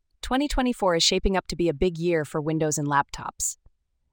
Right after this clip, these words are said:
Microsoft and Qualcomm are both preparing for the next major push of Windows on arm, thanks to Qualcomm's new Snapdragon X Elite processors.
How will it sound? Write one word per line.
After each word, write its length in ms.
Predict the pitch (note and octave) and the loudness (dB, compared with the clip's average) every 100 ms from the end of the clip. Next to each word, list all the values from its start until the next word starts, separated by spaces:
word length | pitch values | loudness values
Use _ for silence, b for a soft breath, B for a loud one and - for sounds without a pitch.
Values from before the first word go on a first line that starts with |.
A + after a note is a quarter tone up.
| - | -4
Microsoft 500 | A3+ B3 C#4 C#4+ C4+ | -2 0 2 2 0
and 120 | G3+ F3+ | -4 0
Qualcomm 480 | F3+ F3 - E3 | 2 2 2 0
are 100 | D3 | 0
both 260 | C#3 F3 - | 0 0 0
preparing 460 | G3 - D#3+ D3+ D#3 | 4 4 4 0 -2
for 100 | C#3+ | -4
the 100 | D3+ | 0
next 300 | E3+ - E3 | 0 0 -2
major 280 | D#3 D#3+ | -2 0
push 300 | D#3 E3+ C#3+ - | 2 2 2 -4
of 120 | C#3 | -4
Windows 360 | D#3 D#3 C#3+ C#3+ | -2 0 0 0
on 160 | C#3 | -2
arm, 340 | - D#3 C#3 F3 _ _ _ _ _ | 0 0 0 -4 _ _ _ _ _
thanks 200 | B3 B3+ | -4 -2
to 100 | C4+ | -4
Qualcomm's 560 | - F3 - E3+ D#3+ D#3 | 2 2 2 0 0 0
new 140 | D3+ | 0
Snapdragon 680 | - E3+ D#3 - D3+ D3 C#3+ - | 0 0 0 0 -2 -2 -4 -4
X 220 | C#3+ - | -6 -6
Elite 260 | C#3 C#3+ - | -6 -8 -6
processors. 680 | C#3+ C#3 C3 B2 - - | -4 -4 -6 -8 -8 -8